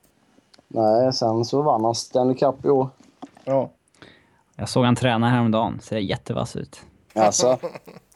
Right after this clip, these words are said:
Speaker 3: Ja, Djurgården kör ju sitt så här delade camp med Chicago, typ. Så
Speaker 1: Ja,
Speaker 3: att,
Speaker 1: ja.
Speaker 3: eh, ja, Rundblad och Marco Dan och några av deras bästa prospects är här och tränar med Djurgården nu.
Speaker 1: Ja, ja.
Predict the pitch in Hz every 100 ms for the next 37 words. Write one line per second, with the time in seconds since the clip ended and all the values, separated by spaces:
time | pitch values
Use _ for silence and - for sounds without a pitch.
0 | - _ _ _ - - 107 117 127 156
1 | 147 127 - 127 120 120 - 110 98 95
2 | 85 - - 107 127 107 104 101 104 -
3 | 127 101 95 98 98 104 - 113 120 101
4 | - - - _ _ _ _ _ _ _
5 | - 107 143 127 104 98 - 80 98 -
6 | - - 50 117 120 123 104 120 127 117
7 | 107 101 120 - _ _ _ _ 123 113
8 | 110 101 117 113 110 110 107 104 104 104
9 | 104 104 _ _ 120 104 98 104 104 95
10 | - - _ _ - 98 - 98 113 98
11 | - 101 - 98 101 117 _ _ - 110
12 | 104 107 101 101 107 98 95 98 95 _
13 | _ _ - 123 170 151